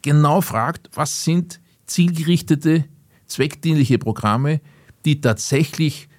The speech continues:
die sozialen Härten mindern, die die sozialpolitischen Ziele, die wir haben, umsetzen. Wir haben aber sehr hohe Streuverluste. Wir haben viele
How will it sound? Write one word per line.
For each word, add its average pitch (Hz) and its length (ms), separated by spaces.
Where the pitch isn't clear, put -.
die 135 60
sozialen 127 500
Härten 113 400
mindern, 135 380
die 143 60
die 135 100
sozialpolitischen 131 1160
Ziele, 156 280
die 127 140
wir 117 100
haben, 113 220
umsetzen. - 680
Wir 135 240
haben 127 180
aber 123 300
sehr 156 560
hohe 151 220
Streuverluste. 123 880
Wir 107 120
haben 117 120
viele 160 520